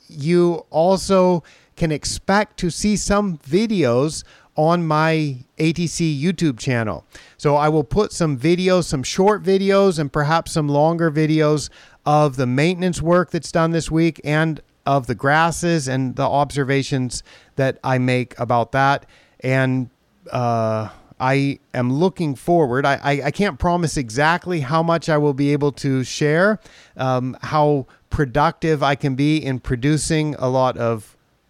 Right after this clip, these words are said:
material and content, but I do know that in the mornings I will be collecting data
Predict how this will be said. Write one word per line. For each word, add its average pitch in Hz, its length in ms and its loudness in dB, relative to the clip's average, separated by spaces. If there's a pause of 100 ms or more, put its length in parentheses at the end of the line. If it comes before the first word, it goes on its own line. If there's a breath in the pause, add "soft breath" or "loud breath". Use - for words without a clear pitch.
(220)
material 139 680 0
and 113 120 -6
content, 127 580 -2
but 123 300 -2 (340 soft breath)
I 131 220 0
do 151 260 0
know 156 360 2
that 151 140 -2
in 135 120 0
the 131 40 0
mornings 160 600 0
I - 120 0
will 135 140 2
be 127 140 -2
collecting 131 500 -2
data 170 480 2